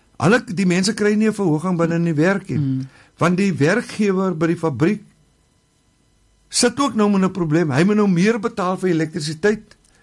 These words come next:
Speaker 2: Ja.
Speaker 1: So het minder geld om vir sy mense te betaal.
Speaker 2: Presies.
Speaker 1: So ons boer die hele tyd agter.
Speaker 2: Ja.
Speaker 1: En dis 'n onaanvaarbare situasie. Dit is hoekom ek, uh, uh,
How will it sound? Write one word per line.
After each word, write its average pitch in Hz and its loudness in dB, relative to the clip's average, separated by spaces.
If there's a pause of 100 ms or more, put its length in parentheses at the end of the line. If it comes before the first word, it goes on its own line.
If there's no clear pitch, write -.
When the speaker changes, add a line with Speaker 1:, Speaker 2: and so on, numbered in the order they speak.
Speaker 2:
Ja. 170 2
Speaker 1:
So 180 4
het 175 0
minder 202 2
geld 208 -4
om 208 -2
vir 196 -4
sy 202 0
mense 214 0
te - -2
betaal. 175 -2
Speaker 2:
Presies. 165 -2
Speaker 1:
So 202 0
ons 185 0
boer 196 -2
die 190 -2
hele 170 -2
tyd 170 -4
agter. 160 -4
Speaker 2:
Ja. 139 2 (600)
Speaker 1:
En 180 0
dis 165 0
'n - -4
onaanvaarbare 151 0
situasie. 120 -6 (600)
Dit 185 2
is 240 2
hoekom 220 2
ek, 196 -2
uh, 156 0
uh, 135 -2